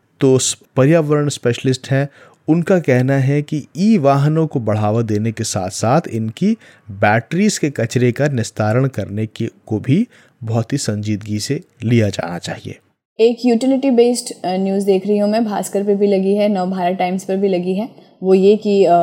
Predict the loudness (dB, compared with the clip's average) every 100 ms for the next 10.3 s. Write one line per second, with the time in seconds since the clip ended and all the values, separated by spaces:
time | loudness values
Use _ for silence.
0 | 2 -6 -12 -8 -4 -4 -4 0 0 0
1 | 0 0 0 0 0 -2 0 -2 -2 -4
2 | -4 -4 -6 -6 -4 -2 -4 -4 -6 -6
3 | -4 -4 -4 -4 -6 -4 -6 -6 -8 -4
4 | -2 -2 -2 -4 -6 -6 -4 -4 -6 -6
5 | -6 -8 -20 -20 _ 0 2 0 0 -2
6 | -4 -4 -2 0 0 2 0 -2 -6 -18
7 | -4 -4 -2 -4 -2 2 2 2 -2 -4
8 | -4 -2 0 0 -2 -4 -4 -4 -4 -6
9 | -2 0 0 0 -2 -2 -4 -2 -2 0
10 | 2 2 -2